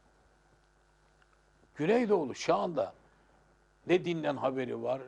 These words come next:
ne eğitimden haberi var. Hiçbir şey öğretilmedi ki. E, bu adamın yapacağı iş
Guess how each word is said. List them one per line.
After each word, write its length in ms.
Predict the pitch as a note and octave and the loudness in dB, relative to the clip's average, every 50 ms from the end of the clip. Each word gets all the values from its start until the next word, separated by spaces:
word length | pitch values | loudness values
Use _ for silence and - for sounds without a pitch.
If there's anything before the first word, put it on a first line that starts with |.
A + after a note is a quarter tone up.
| - _ _ _ _ _ _ _ | -16 _ _ _ _ _ _ _
ne 60 | C#3+ | 0
eğitimden 560 | D#3 E3+ F3 E3 D3 - D#3+ D3+ D3 C#3 C3 A#2 | 2 2 2 0 -2 -2 -4 -4 -2 -4 -4 -2
haberi 440 | A#2 A#2+ A#2+ A#2+ A#2 A2+ A2 G#2+ | -2 -2 -2 -4 -6 -6 -6 -6
var. 180 | G#2+ A2 A#2+ B2+ - _ _ _ _ _ _ _ _ _ _ _ _ _ _ - | -6 -6 -6 -8 -10 _ _ _ _ _ _ _ _ _ _ _ _ _ _ -4
Hiçbir 240 | G3+ - - F#3 | -4 -4 -4 -6
şey 220 | - - - F3 E3 | 2 4 4 4 4
öğretilmedi 680 | D3+ D3 D3 C3+ - - C#3+ C#3+ D3 C#3 F#3 B3+ A#3 | 2 0 0 -2 -2 -2 -4 -2 -4 -4 -4 -4 -8
ki. 220 | - - E3+ - - - _ - - _ _ _ _ _ _ - - _ _ _ _ _ _ _ _ _ _ _ _ _ - _ _ _ _ _ - | -6 -8 -10 -10 -12 -16 _ -20 -20 _ _ _ _ _ _ -20 -20 _ _ _ _ _ _ _ _ _ _ _ _ _ -20 _ _ _ _ _ -4
E, 140 | D3 D#3+ F#3+ | -2 4 6
bu 120 | A3 A#3 | 6 8
adamın 300 | A#3 G3+ F#3+ F3 D#3+ E3 | 8 6 4 2 2 4
yapacağı 580 | F3+ G#3+ G#3+ - F3 F3 D3 D3+ C#3+ C#3 C#3+ F#3+ | 4 4 6 6 4 2 4 4 2 4 4 4
iş 340 | B3 G3+ - - - - | 2 0 -2 -6 -12 -16